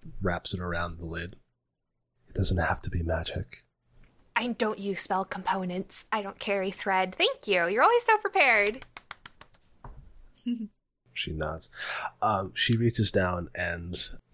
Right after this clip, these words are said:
Speaker 1: pulls some sleigh bells from her pocket and ties them to the end of her shoelaces and clicks her heels together. And this, the sleigh bells jingle and glow, and then she, like, slowly rises to the top of the snow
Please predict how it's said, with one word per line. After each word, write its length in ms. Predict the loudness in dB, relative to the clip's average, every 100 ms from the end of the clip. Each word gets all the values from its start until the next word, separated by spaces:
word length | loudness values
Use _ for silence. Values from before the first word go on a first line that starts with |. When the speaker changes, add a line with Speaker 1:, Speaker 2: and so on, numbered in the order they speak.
| -16 -8
Speaker 1:
pulls 680 | 0 2 2 0 -2 -2 -4 -10 _ _
some 260 | 0 2 4
sleigh 380 | 4 4 4 6
bells 640 | 6 6 4 0 -6 -8 _ _
from 260 | -4 0 2
her 100 | 2
pocket 560 | 2 0 2 0 -2 -8 _ _ _
and 160 | 0 4
ties 320 | 4 4 0
them 120 | 0 2
to 60 |
the 120 | 2
end 100 | 2
of 80 | 0
her 80 | 0
shoelaces 840 | 0 2 0 0 0 0 -2 -10 -14 _ _ _ -6
and 420 | -4 -4 -6 -8 -10 -20 -6
clicks 360 | 0 0 2 0
her 80 |
heels 340 | 0 0 0 2
together. 600 | 2 0 -6 -8 -8 -12 _ _ _ -8
And 240 | -6 -6
this, 360 | -6 -2 0 0
the 140 | 2
sleigh 260 | 2 2 0
bells 240 | 0 -2
jingle 460 | -2 -2 -2 -4 -6
and 120 | -6
glow, 460 | -4 -2 -2 -4 -4 -6
and 140 | -6
then 180 | -6 -2
she, 180 | 0 0
like, 200 | -2 0
slowly 340 | 2 2 -2
rises 600 | -6 -2 0 0 0 0
to 80 | 0
the 80 | 0
top 340 | 2 0 0
of 100 | -4
the 100 | 0
snow 480 | 2 2 2 2